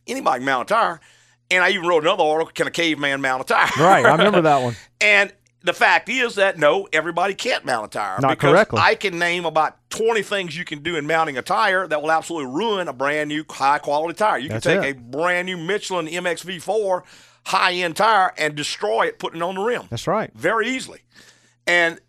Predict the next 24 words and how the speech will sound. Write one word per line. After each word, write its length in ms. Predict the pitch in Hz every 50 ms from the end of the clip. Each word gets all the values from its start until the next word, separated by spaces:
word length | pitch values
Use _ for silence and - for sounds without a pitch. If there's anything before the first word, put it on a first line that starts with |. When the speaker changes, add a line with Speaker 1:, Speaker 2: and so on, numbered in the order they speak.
| _ -
Speaker 1:
it's 180 | - 175 170 -
just 180 | - 208 - - -
all 340 | 185 202 208 214 214 185
part 300 | - - 190 185 175 151
of 80 | 135 -
the 80 | - 180
same 180 | 160 147 135
thing. 420 | 127 165 180 170 156 147 143 139 139
You 180 | 117 147 147 139
just 200 | 139 147 - -
gotta 200 | 160 151 143 131
do 220 | 131 143 143 135 -
everything 800 | 147 151 160 151 160 147 - - 156 151 147 139 143 139 127 -
a 80 | 123
certain 360 | - - 160 147 139 117 123 131
way 420 | 147 160 156 135 127 123 123 - -
in 100 | 120 120
order 220 | 127 135 131 113 -
to 20 |
come 220 | - 156 139 143
up 180 | 139 139 - -
with 160 | 131 120 113
a 40 | 110
good 320 | 110 123 135 131 127 117